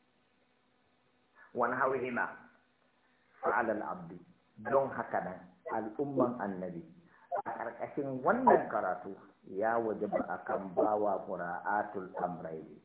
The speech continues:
Mu tsare abun nan guda biyu. Amana da alƙawari. Wa ada'ul amanatayn. Mu bayar da wa'annan amanoni.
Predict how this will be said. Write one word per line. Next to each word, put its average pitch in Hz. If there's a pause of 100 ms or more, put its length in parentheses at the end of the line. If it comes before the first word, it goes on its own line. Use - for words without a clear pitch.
(460)
Mu 95
tsare 110 (120)
abun 104
nan 92
guda 80
biyu. 73 (1120)
Amana 135 (240)
da -
alƙawari. - (1080)
Wa 123
ada'ul 143 (100)
amanatayn. 107 (220)
Mu 110
bayar 127
da 120
wa'annan 123
amanoni. 90